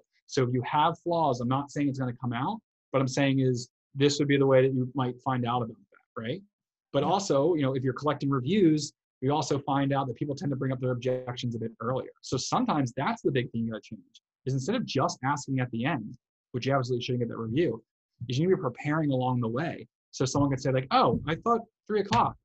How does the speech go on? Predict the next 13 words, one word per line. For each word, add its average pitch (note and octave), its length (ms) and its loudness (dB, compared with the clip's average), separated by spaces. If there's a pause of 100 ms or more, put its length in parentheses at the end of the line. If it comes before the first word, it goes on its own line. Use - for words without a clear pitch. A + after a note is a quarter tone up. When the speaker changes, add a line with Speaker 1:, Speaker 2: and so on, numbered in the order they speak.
(840)
Speaker 1:
Like, C3+ 140 -6
"Oh, A#3 140 8
no, A3+ 180 6
I, E3+ 80 6
sorry, F3+ 260 4
I D#3 40 2
said F#3+ 200 2
between F#3+ 220 2
three F3 160 0
and D#3+ 80 -2
three D#3 140 -2
thirty E3 300 4
'cause C3 220 -6